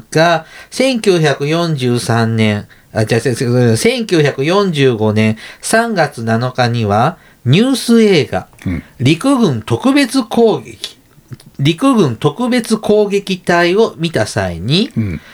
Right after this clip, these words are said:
Speaker 1: 特攻将兵寄せ書きの場面において、「正常、御涙を拭わせられたり」と、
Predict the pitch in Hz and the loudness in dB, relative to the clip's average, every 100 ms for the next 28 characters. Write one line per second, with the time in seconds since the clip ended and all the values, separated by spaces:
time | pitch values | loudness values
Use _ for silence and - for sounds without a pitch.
0 | - _ - 196 - - 233 233 226 - | -20 _ -2 -2 -4 -4 0 2 0 2
1 | 226 220 214 156 139 117 - - _ 110 | 2 2 0 0 2 0 -4 -18 _ 0
2 | 135 139 214 208 202 - 196 185 180 - | 0 2 0 0 -2 -2 -2 0 0 0
3 | 170 185 170 127 110 101 104 95 - 113 | -2 0 -2 -2 -4 -4 -2 -4 -2 0
4 | 160 - _ _ - - 220 208 202 175 | -2 -6 _ _ -18 -2 2 4 2 0
5 | 165 185 180 180 175 - _ - - 226 | -2 2 2 2 0 -6 _ -10 -2 0
6 | 220 170 160 156 151 135 120 123 160 247 | 0 0 0 2 0 0 2 2 2 0
7 | - - 120 135 143 160 160 160 156 156 | -4 -10 -2 0 2 4 4 4 2 -2
8 | - 151 143 143 143 139 - 123 113 85 | 0 2 2 2 2 0 0 -2 -4 -10
9 | - _ _ _ _ 220 262 | -18 _ _ _ _ 0 0